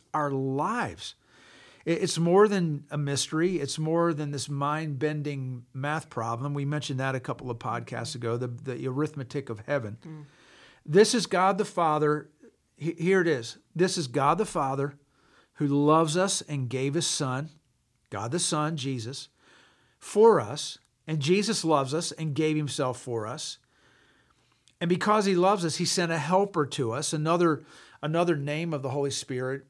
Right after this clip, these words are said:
Speaker 1: is, uh, the Greek word is paraclete, and it means a comforter.
Speaker 2: Mm.
Speaker 1: So we have this comforter, this helper who has come to us, and he now lives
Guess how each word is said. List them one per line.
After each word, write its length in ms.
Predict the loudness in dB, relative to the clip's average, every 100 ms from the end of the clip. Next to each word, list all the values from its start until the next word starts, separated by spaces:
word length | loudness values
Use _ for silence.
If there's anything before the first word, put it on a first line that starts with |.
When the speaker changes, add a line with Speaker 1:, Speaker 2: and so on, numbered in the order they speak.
| -8
Speaker 1:
is, 300 | -6 -4 -4
uh, 180 | -4 -4
the 100 | -6
Greek 300 | -4 -2 -2
word 140 | -2
is 80 | -4
paraclete, 720 | -6 -4 -4 -6 -6 -6 -8 _ _ _ _ _ _ _ -20 -10
and 80 | -6
it 40 |
means 180 | -4 -4
a 60 | -6
comforter. 560 | -4 -4 -4 -6 -8 -16 -16
Speaker 2:
Mm. 260 | -14 -14 -2
Speaker 1:
So 80 | 4
we 120 | 4
have 80 | 4
this 140 | 0
comforter, 480 | -2 -4 -4 -4 -6
this 200 | -6 -8
helper 520 | -4 4 4 4 2
who 140 | 4 4
has 120 | 2
come 240 | -2 -8 -6
to 240 | -6 -4
us, 240 | -4 -6 -12 _ -20 -20 -20 -20 -4
and 360 | -2 0 -2 -8 _ _
he 300 | 0 2 2
now 320 | 0 2 2
lives 520 | 2 4 2 0 -6